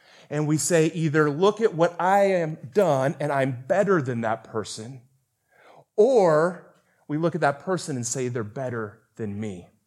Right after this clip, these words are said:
And the good news of the gospel is that all have sinned and fall short of the glory of God. There is no one righteous,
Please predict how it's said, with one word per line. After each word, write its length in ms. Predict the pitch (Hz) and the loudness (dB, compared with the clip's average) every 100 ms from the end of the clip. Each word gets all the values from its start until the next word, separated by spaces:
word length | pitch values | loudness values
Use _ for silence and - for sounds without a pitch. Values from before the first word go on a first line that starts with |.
| _ _ _ _ _ - - | _ _ _ _ _ -18 -8
And 120 | 135 | -4
the 60 | 127 | -2
good 240 | 135 160 | 0 2
news 260 | 165 170 143 | 0 -2 -4
of 60 | |
the 80 | 120 | -10
gospel 640 | 110 160 160 - 135 120 | -4 0 0 -2 -6 -4
is 180 | 127 123 | -4 -2
that 340 | 131 131 - - | -2 -2 -6 -4
all 480 | 156 202 226 220 180 | 2 4 6 4 0
have 260 | - 131 | -6 -8
sinned 460 | - - 117 101 104 | -8 -6 -6 -6 -6
and 200 | 131 123 | -8 -2
fall 200 | 139 113 | 0 0
short 300 | - 135 123 | -2 -4 -4
of 80 | 117 | -6
the 60 | |
glory 240 | 120 123 120 | -4 -2 0
of 80 | |
God. 220 | 131 131 135 | 2 0 4
There 180 | 147 | 4
is 140 | 139 127 | 2 0
no 360 | 156 170 208 | -2 2 4
one 300 | 233 170 135 | 4 2 0
righteous, 520 | 127 117 113 135 131 | 2 0 0 -2 -4